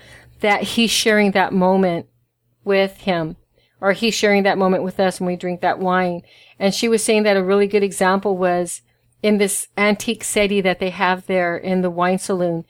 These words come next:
There was this couple, and they had just become engaged. They were sitting there drinking wine, and they were so wrapped up in each other.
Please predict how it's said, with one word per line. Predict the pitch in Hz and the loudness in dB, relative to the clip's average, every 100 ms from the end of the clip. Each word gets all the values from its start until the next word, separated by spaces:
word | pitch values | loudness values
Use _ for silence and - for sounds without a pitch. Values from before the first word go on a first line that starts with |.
| _ - - - | _ -20 -20 -4
There | 208 | 0
was | 214 202 | 2 0
this | 196 - | -4 -6
couple, | - 240 - 196 175 180 _ _ _ _ - | -2 -2 0 -2 -2 -6 _ _ _ _ -4
and | 202 202 | 0 2
they | 214 | 2
had | 214 208 | 0 -2
just | 214 | -4
become | - - 254 | -4 -4 0
engaged. | 262 247 208 196 190 - _ - | 0 0 0 0 -2 -8 _ -4
They | 208 | -2
were | 196 | 0
sitting | 190 220 214 | -2 0 2
there | 220 | 0
drinking | 220 214 208 226 196 | 0 -2 0 -2 0
wine, | 196 196 202 | 0 2 0
and | 202 202 | 0 2
they | 202 | 2
were | 202 | 0
so | - 220 | 0 -2
wrapped | 208 202 - | 0 -2 0
up | 196 190 | -4 0
in | 208 | 0
each | 196 - | 0 0
other. | 196 180 180 175 | 0 0 0 -2